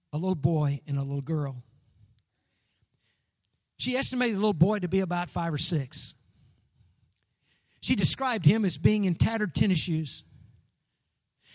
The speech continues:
And she said, obviously, his blue jeans he'd outgrown a couple of years earlier, that they hit him two or three inches above the ankle. He had on a, a coat that was worn out, and he had in his grimy little hands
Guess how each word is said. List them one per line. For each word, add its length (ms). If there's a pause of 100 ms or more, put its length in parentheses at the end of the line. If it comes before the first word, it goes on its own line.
And 100
she 120
said, 200
obviously, 600
his 380 (480)
blue 180
jeans 380
he'd 200
outgrown 760
a 80
couple 280
of 80
years 360
earlier, 420
that 160
they 120
hit 180
him 200 (600)
two 100
or 80
three 320
inches 300
above 280
the 120
ankle. 400 (1120)
He 100
had 160
on 160
a, 160 (540)
a 40
coat 460
that 100
was 220
worn 280
out, 260 (1400)
and 80
he 80
had 240
in 100
his 160
grimy 460
little 220
hands 580